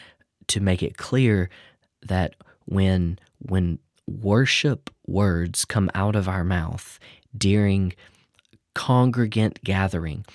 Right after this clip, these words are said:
there's something special. The Spirit of God moved exponentially more, um,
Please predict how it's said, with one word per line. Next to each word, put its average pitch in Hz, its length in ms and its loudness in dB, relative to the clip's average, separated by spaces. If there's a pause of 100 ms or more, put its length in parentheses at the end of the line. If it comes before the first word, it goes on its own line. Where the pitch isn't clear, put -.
(200)
there's 95 160 -2
something 127 380 2
special. - 600 -2 (200)
The - 80 -8
Spirit 107 400 2
of 113 100 0
God 95 260 0
moved 90 520 2 (300)
exponentially 98 1040 0 (320)
more, 90 440 0 (640)
um, 92 300 -6